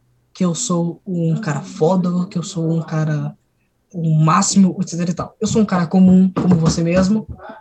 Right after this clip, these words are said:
e eu quero apenas que você seja você mesmo,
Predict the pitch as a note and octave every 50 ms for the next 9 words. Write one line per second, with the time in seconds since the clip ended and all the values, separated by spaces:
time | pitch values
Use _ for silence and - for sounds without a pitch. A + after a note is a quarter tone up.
0 | - - _ _ _ _ _ _ - - G3+ F#3+ F#3+ - G#3 G#3 A3+ A#3 B3 -
1 | - - - A#3+ A#3+ B3+ C4 A#3+ - - - A#3+ A3+ G3+ G3+ F#3 - - G3 F#3+
2 | - - G3+ F#3+ F#3+ G3 E3+ F#3 G#3 A3 G#3+ - - _ _ _ _ _ _ _
3 | _ _ _ _ _ - A3 - D#4+ D4+ C4+ A3+ G3+ G3 G3+ G#3+ A3+ A#3 -